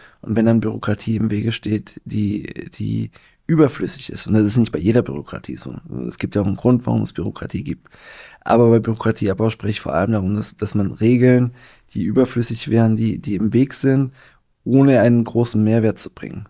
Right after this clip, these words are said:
Und das muss man halt eben in Relation setzen. Was bringt denn einen großen Mehrwert, äh, oder was nicht und kann weg? Dass wir da deutlich, deutlich, deutlich besser werden. Ich wünsche mir, dass wir, ähm, so eine kleine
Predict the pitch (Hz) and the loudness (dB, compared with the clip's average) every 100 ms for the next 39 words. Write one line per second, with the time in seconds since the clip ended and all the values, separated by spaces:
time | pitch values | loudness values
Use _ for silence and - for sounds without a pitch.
0 | _ - 107 123 113 110 117 - 120 101 | _ -6 -2 0 2 0 0 0 -2 -2
1 | 95 95 98 101 - 123 - - - 117 | -4 -2 -2 -2 0 0 0 -6 -4 -4
2 | - - _ - 110 - 123 117 110 101 | -4 -20 _ -6 -6 -4 -2 0 0 0
3 | 104 - 113 104 98 113 113 110 - _ | -2 -4 -6 -4 0 0 0 -2 -10 _
4 | _ 113 110 101 - 67 95 98 - - | _ -2 -2 -2 -6 -4 -2 -2 -2 0
5 | 110 - 104 - 113 110 104 95 - - | 0 -2 -6 -6 -8 -8 -4 -6 -6 -20
6 | - - - - - 107 120 113 123 135 | -20 -20 -20 -12 -6 0 2 4 4 2
7 | 127 _ _ _ - 85 - - 127 127 | -2 _ _ _ -16 -16 2 6 6 4
8 | 123 - - 95 101 101 110 - 107 95 | 0 -4 -6 -4 -4 -4 -10 -10 -10 -8
9 | - 110 - _ 104 - - 50 - - | -8 -12 -14 _ -4 -4 -8 -12 -12 -16
10 | _ _ - - - - _ _ 127 135 | _ _ -20 -20 -20 -20 _ _ -2 0
11 | 151 - 147 147 143 - - 156 110 - | -2 0 0 0 0 -6 -12 -6 -6 -4
12 | 110 113 117 113 107 - 107 104 110 113 | -2 2 4 4 0 -4 -2 0 2 2
13 | 107 101 92 85 53 - - - - 120 | 0 -2 -4 -8 -10 -12 -12 -12 -8 -6
14 | 120 - - 110 107 110 120 123 127 123 | -6 -8 -8 -4 -4 -2 0 2 2 2
15 | 123 | 0